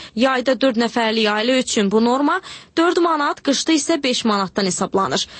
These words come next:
Özü də bu qiymətlər Tarif Şurasının qərarı ilə tənzimlənir. Əslində bu qiymətlər nə dərəcədə düzgün hesablanıb, onu demək çətindir, amma iqtisadçı ekspert Azər Mehdiyev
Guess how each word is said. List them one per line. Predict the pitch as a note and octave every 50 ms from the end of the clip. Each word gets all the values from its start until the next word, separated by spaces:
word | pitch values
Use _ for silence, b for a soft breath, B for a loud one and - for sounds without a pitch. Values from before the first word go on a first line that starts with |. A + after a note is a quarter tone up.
| B B B
Özü | - D#4+ C4 A#3
də | A3 G3
bu | B3 C4
qiymətlər | C#4 D4+ C#4 A3+ G3+ F#3+ - - B3 C#4 D#4+ - - _ _ -
Tarif | - D#4 C4+ B3+ C4+ -
Şurasının | - - A#3 G3 F#3+ F3 - - A#3 B3+ C4+
qərarı | - - A3 G#3 G3+ G3 F#3 F#3+ F#3+ F#3
ilə | F3+ F#3 -
tənzimlənir. | - F3+ E3+ E3+ - F3+ F3+ F3+ C3+ C#3 C#3 F3+ - - b b b b b b
Əslində | E4+ E4 - F#4+ F#4+ G#4+
bu | G#4 F#4+ E4+ C#4+
qiymətlər | C#4 D4 C#4 C4 B3 B3 - - B3 G#3+ G3+
nə | A#3 C4 C#4+
dərəcədə | C#4+ D4 B3+ A3+ G#3+ A3+ G3+ G#3 G3 -
düzgün | A#3 A3+ G3 - D4 D4+
hesablanıb, | C#4+ - - B3 A3 G3+ A3+ G#3+ G#3+ A#3 C4 B3 B3+
onu | A#3 A#3 B3 B3 -
demək | A#3 A3+ A#3 A#3+ A#3+ -
çətindir, | C4 A#3 A#3+ D4+ C#4+ A#3+ G#3 G#3
amma | A#3 D4 D#4+ - B B B B
iqtisadçı | B - - - - F4 E4 D#4+ - - F#4+ - - D#4+
ekspert | C#4+ - - - A#3 G3 -
Azər | A3 A3+ G#3 A#3 C4 B3
Mehdiyev | B3+ C4+ C#4+ C#4 - - A#3+ F#3+